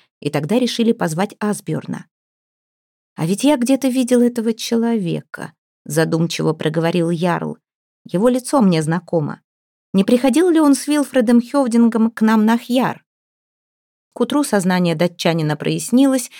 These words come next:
и он рассказал, что его корабль погиб недалеко от Виитфьорда.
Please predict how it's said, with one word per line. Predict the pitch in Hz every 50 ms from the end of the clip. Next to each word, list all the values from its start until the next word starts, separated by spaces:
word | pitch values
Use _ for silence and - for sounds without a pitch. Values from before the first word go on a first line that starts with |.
| - - - _
и | - 214
он | 220 226
рассказал, | 220 226 214 - - 226 220 254 247 233
что | - - 175
его | 175 175 185
корабль | 180 - 208 226 254 262 240 165 156 160 - _ _ _ _ _
погиб | - 196 185 220 269 262 -
недалеко | 220 220 196 214 214 208 208 208 - 240
от | 240 226 226 202
Виитфьорда. | 196 233 262 247 190 - - - 165 170 156 143 - - - - -